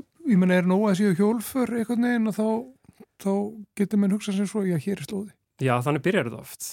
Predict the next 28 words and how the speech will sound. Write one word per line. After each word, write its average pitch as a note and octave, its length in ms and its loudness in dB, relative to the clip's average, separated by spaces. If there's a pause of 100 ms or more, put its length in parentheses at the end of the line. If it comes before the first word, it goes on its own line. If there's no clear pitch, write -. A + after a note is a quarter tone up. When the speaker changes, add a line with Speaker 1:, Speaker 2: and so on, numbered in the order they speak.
(140)
Speaker 2:
Þannig D3 200 -6
myndast E3+ 320 -4
slóði C3 360 -2 (400)
gjarnan A#2+ 480 -4
og, A#2+ 140 -8
og B2+ 140 -6
við C#3 140 0
höfum C3+ 80 -2
oft D3 160 -6
verið C#3 160 -4
eiga D#3+ 160 -4
við C#3 140 -4
það D3 260 -2
að, C3 200 -4 (100)
að C#3 240 -8 (260)
utanvakstur C#3+ 680 -4 (100)
verður C#3+ 480 -2
að D3+ 160 -2
ekkur C3 220 -8
bara C3 120 -10
svona C3 220 -6
hefð C#3+ 460 -6 (160)
þegar C#3 240 -2
einhver C3 180 -6
einn D3+ 300 -8
hefur B2 160 -4
keyrt D3 260 -6
þar - 220 -12